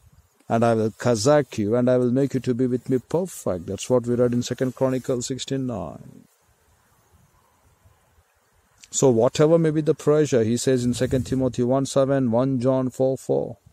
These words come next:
he hasn't given us a spirit of fear, but he has given us a spirit of dunamai, agape love,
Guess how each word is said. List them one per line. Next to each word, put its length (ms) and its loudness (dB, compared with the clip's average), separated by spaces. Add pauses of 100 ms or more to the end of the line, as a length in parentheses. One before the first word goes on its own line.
(1300)
he 40 -2
hasn't 360 2
given 300 4
us 100 0
a 80 0
spirit 400 0
of 140 4
fear, 800 -4 (2000)
but 120 -8
he 60 0
has 140 0
given 280 2
us 160 0
a 60 -4
spirit 380 0
of 260 0
dunamai, 920 -2 (340)
agape 380 -2
love, 760 -2